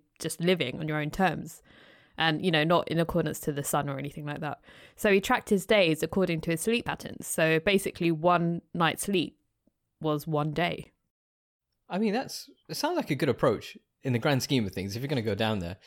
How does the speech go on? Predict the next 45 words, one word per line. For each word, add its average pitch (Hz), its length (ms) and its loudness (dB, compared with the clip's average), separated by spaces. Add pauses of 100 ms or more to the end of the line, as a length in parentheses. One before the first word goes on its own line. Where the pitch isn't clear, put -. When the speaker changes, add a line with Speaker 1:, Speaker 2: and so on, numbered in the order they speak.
(240)
Speaker 2:
at 110 100 -2
least 120 280 0
you're 98 300 0
following 101 320 -4
your, 90 120 -4 (260)
your 92 120 -8 (140)
body. 107 480 -6
But, 90 220 -8 (420)
I 123 80 -4
mean, 123 240 -2 (100)
I'd 147 120 -2
just - 180 -2
be 110 80 0
eating 110 320 -4
constantly. - 720 -8 (480)
This 196 180 -6
is 185 100 0
worrying 180 340 6
for 147 120 -4
me 131 140 2
because 120 300 0
this 135 100 -6
sounds 135 380 0 (340)
a 135 100 -2
lot 131 240 4
like 123 160 2
what 120 140 0
I'm 110 140 0
doing 107 260 2
now. 92 280 -4 (540)
So 302 140 4
I'm 156 140 6
guessing, 202 280 4
<laughs> - 20 -2
did, - 360 2 (240)
did 202 160 2
this 247 160 2
work? 190 400 2
How 175 240 4
accurate 170 320 2
was 139 160 0
his 123 160 -2
internal 127 380 0
calendar? 123 460 -2 (300)
Speaker 1:
Well, 302 600 2